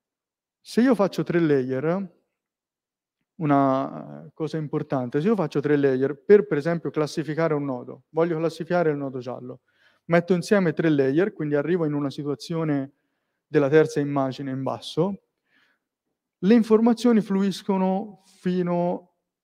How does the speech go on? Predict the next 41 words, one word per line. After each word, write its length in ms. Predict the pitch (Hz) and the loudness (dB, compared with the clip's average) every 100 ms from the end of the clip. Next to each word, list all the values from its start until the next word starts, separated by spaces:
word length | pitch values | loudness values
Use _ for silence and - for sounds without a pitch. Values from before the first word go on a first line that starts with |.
| _ | _
a 280 | - 147 156 - | -6 -4 -4 -10
sei 340 | - 151 139 | -4 0 2
layer, 640 | 131 123 123 123 127 123 _ - | 0 -2 -6 -8 -10 -12 _ -8
quindi 300 | 147 151 156 | -4 -4 0
sei, 220 | 180 185 | 2 2
fino 200 | 165 185 | 0 0
a 60 | 151 | 2
sei 260 | 165 147 | 2 2
hop. 540 | 131 123 _ 131 139 151 | 0 -4 _ -10 -10 -8
So 160 | 165 | -6
che 280 | 156 143 139 - | -4 -4 -6 -8
è 120 | 143 | -8
un 180 | 139 131 | -8 -4
po' 180 | 175 165 | -2 -2
strano, 440 | - 147 127 135 | -2 -4 -2 -4
però 260 | 147 170 170 _ _ _ _ _ _ | 2 0 0 _ _ _ _ _ _
se 200 | - 165 | -2 2
pensiamo 380 | 196 262 247 | 2 4 4
dal, 200 | 180 156 - | 6 4 2
a 80 | 160 | 0
un 140 | 170 | 2
nodo 240 | 165 151 | 2 2
giallo 580 | 135 135 120 117 120 117 _ _ _ _ _ _ | 0 -2 -4 -10 -14 -16 _ _ _ _ _ _
che 100 | 180 | 6
io 80 | |
voglio 240 | 180 156 143 | 8 6 4
classificare, 880 | 147 135 143 143 127 120 120 120 - | -2 -6 -8 -6 -6 -8 -10 -12 -2
che 140 | 156 | 2
è 280 | 165 170 - - _ | 4 2 -2 -12 _
a 140 | - 147 | -6 -4
tre 200 | - 180 | 2 6
hop 260 | 180 180 | 4 2
di 120 | 160 156 | 0 -2
distanza 460 | 156 190 185 - | -2 -4 -4 -4
io 80 | 151 | -4
riesco 260 | 147 135 147 | -4 -4 -8
a 40 | |
prendere 340 | 151 143 139 | -6 -6 -6
tutto 220 | 139 139 135 | -6 -4 -6
il 80 | |
grafo, 500 | 131 123 120 139 165 | -4 -6 -8 -12 -16